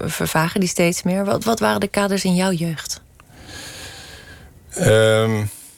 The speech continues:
Speaker 2: ja, ik denk toch wel de, een beetje de juppie-tijd van, van, eh, geld, eh, geld verdienen, eh, bedrijven opzetten. Ik weet niet, ja, ik denk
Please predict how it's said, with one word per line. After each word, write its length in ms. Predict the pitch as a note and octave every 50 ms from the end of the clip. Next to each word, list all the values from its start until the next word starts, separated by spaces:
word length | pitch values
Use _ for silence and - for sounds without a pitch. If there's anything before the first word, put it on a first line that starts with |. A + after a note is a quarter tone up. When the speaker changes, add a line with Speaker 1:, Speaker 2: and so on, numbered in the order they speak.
| _ - _ _ _ _ _ - _ _ _ _ _ - - - - _ _ _ _ -
Speaker 2:
ja, 260 | - - - F2+ F2+ F2+
ik 100 | F2 E2
denk 180 | F#2 G2 F#2+ -
toch 180 | - F3+ F3 A#2+
wel 120 | A#2 B2
de, 300 | A2 G2+ G#2 G#2 G#2 G2+ G2
een 80 | -
beetje 260 | - G#2 G2+ - A2+ G#2
de 100 | G2 F#2+
juppie-tijd 880 | G2 B2 C#3+ - E3+ D3 - - B2 A#2 G#2+ G2+ - - - - - -
van, 360 | - - G#2 G2 G2 F#2+ -
van, 440 | - - G2+ F#2+ F#2+ F#2+ F#2+ G2 G2
eh, 540 | G2 F#2+ F#2+ F#2+ F#2+ F#2+ G2 F#2+ F#2+ F#2+ F#2+ F#2+ - _ _ - - - - - - - - - - - - - - - - - - - - - - - - - - - - - - - - - - - - - - - - - - - - - - - - - -
geld, 440 | - - - B2 - C#3 - - -
eh, 220 | B2+ A#2 A2+ G#2+
geld 300 | G2+ - - C3 C3+ -
verdienen, 1300 | - A#2+ A2 G2+ - A2+ A2 G#2+ G#2+ G#2 G2+ G2+ G2 F#2+ G2 F#2+ F#2+ F#2+ F#2+ F#2+ F#2 F#2+ F#2+ G2+ G#2 G2+ - - - - - -
eh, 260 | D3+ D3 - - - -
bedrijven 580 | F#2+ G#2 F#2+ F2 F#2 G2+ G#2 A2 A2+ G#2 G#2+ -
opzetten. 960 | B2+ G#2 - - - G2+ F#2+ - - G2 F#2+ F#2+ F#2+ F#2+ G2 G2 F#2+ G2 G2
Ik 120 | F#2+ - -
weet 120 | G#2 A#2
niet, 100 | B2+ A#2
ja, 200 | G2+ A2 A2 G2+
ik 140 | F2+ F2 F2
denk 200 | - G#2 G2+ F#2